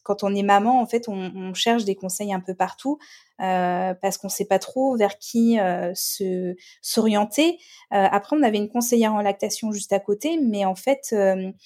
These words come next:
ma sage-femme, elle m'a toujours donné, euh, des précieux conseils, euh, même, même les week-ends, euh, en soirée. Enfin, elle a toujours été disponible pour moi, pour pouvoir répondre à mes, à mes questions, à mes doutes, euh, sur l'allaitement. Et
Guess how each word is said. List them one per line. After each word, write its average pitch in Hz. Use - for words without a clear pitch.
ma 196
sage-femme, 226
elle 214
m'a 185
toujours 233
donné, 233
euh, 202
des 196
précieux 220
conseils, 226
euh, -
même, 202
même 196
les 202
week-ends, 208
euh, 190
en 185
soirée. 196
Enfin, 185
elle 185
a 190
toujours 240
été 240
disponible 240
pour 208
moi, 220
pour -
pouvoir 190
répondre 214
à 190
mes, 180
à 202
mes 185
questions, 247
à 196
mes 185
doutes, 233
euh, 185
sur 202
l'allaitement. 196
Et 180